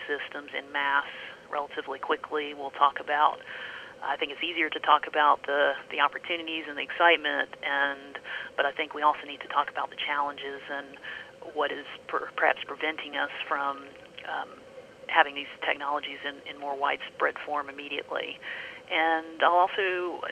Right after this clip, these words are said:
touch a little bit on, on a system that we've been looking at, um, in the realm of, it's a, uh, tannic acid delivery system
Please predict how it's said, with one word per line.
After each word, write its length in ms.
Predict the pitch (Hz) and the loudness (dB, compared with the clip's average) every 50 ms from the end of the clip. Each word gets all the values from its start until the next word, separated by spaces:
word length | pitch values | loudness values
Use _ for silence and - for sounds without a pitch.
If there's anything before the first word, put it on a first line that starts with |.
| - - 208 | -2 2 2
touch 160 | 190 - - | 2 2 0
a 80 | 180 | -4
little 160 | 226 302 320 277 | -2 -2 0 2
bit 180 | - 220 196 | 4 4 8
on, 240 | 196 196 185 180 - | 8 10 10 8 8
on 140 | - 185 185 | 4 2 -2
a 60 | 180 165 - | -2 -4 -4
system 320 | - 180 - - 180 170 | -6 -6 -6 -6 -8 -6
that 140 | 165 160 - | -6 -6 -4
we've 160 | 180 165 - - | -6 -6 -4 -2
been 160 | 160 156 156 | -2 0 2
looking 320 | 165 160 - - 170 165 | 2 2 2 0 -4 -2
at, 320 | 156 156 156 156 147 - - - - - - 156 | 2 6 6 6 6 6 2 -4 -8 -8 -6 -4
um, 320 | 156 156 156 156 156 147 147 151 156 - - - - - - | -2 0 0 0 -2 -4 -6 -14 -14 -16 -16 -14 -14 -8 -6
in 160 | 170 165 160 | -4 -4 -4
the 60 | 156 156 | -2 2
realm 380 | 160 160 160 160 160 160 156 147 | 4 6 8 8 6 6 4 2
of, 260 | 147 147 147 147 - - - - - - - - - - - - - - | 2 2 2 0 -2 -8 -10 -10 -10 -10 -10 -10 -10 -12 -12 -14 -12 -10
it's 220 | - 156 - - - | -8 -8 -6 -4 -4
a, 260 | 151 147 147 147 147 | -2 -2 0 0 2
uh, 180 | 147 147 143 139 - - | 4 4 4 2 2 0
tannic 240 | 180 175 165 160 | 0 0 0 4
acid 420 | 160 151 151 156 - - 151 151 143 - | 6 8 8 8 6 4 0 -2 -2 -2
delivery 560 | - 139 143 156 156 151 147 147 147 143 143 - - | -6 -2 0 0 0 2 2 0 -2 -2 -4 -4 -4
system 560 | - 147 135 - - - 139 139 139 139 | -4 -4 -4 -4 -6 -6 -4 -6 -6 -6